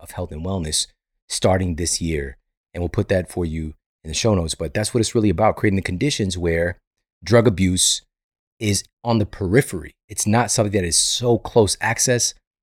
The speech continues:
because it, it is a minor miracle to make your way out of it. I know this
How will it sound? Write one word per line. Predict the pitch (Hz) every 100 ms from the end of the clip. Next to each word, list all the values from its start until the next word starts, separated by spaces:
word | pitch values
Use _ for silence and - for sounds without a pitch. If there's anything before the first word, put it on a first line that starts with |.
| _ -
because | 98 104 92
it, | 90 -
it | - 107
is | 101
a |
minor | 87 101 113 101
miracle | 120 131 110 101
to | 90
make | 95 -
your | 90
way | 87
out | 87 82
of | 73
it. | - _ _ _ _ _ _ -
I | 92
know | 90 113
this | 123 123 -